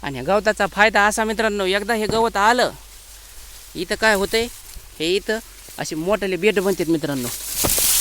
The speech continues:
पाहू शकता तुम्ही मित्रांनो, सगळं गवत लावलेलं आहे. बेट बनतात आणि बेट बनले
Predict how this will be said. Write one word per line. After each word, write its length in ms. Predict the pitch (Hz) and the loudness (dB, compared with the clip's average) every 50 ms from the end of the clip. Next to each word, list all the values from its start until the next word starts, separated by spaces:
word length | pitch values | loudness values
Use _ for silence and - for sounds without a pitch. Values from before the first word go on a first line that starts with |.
| - - - - - - - - - - - - - - - - - - - - - - - - - - - - - - - - 180 | 4 4 2 2 2 2 2 2 2 2 2 2 2 0 0 0 -2 -2 -4 -4 -4 -6 -6 -6 -6 -6 -6 -6 -4 -4 -2 0 0
पाहू 120 | 196 196 | 0 0
शकता 280 | 180 202 180 - - 160 | 0 -2 -4 -4 -6 -10
तुम्ही 240 | - 165 160 156 | -8 -6 -6 -4
मित्रांनो, 320 | 160 160 - 160 156 156 151 | -4 -4 -4 -6 -6 -4 -4
सगळं 280 | - 196 185 185 170 | -4 -4 -2 -2 -2
गवत 200 | 165 196 196 190 175 | -2 -2 -2 -2 -2
लावलेलं 360 | 165 165 160 147 143 143 160 | -4 -4 -2 -2 -2 -2 -2
आहे. 80 | 196 220 - - - - - - - - - - - - - - - - 151 | -4 -2 -4 -4 -4 -4 -4 -4 -4 -4 -6 -8 -8 -10 -12 -14 -14 -8 -2
बेट 200 | 170 202 202 185 | -2 -2 0 0
बनतात 340 | 175 196 190 175 196 190 190 | -2 -4 -2 -2 -4 -4 -4
आणि 100 | 185 170 | -4 -2
बेट 220 | 160 196 208 - | 0 -2 -2 -2
बनले 400 | 302 285 254 226 240 233 214 151 | -2 -2 -2 -4 -2 -2 -4 -4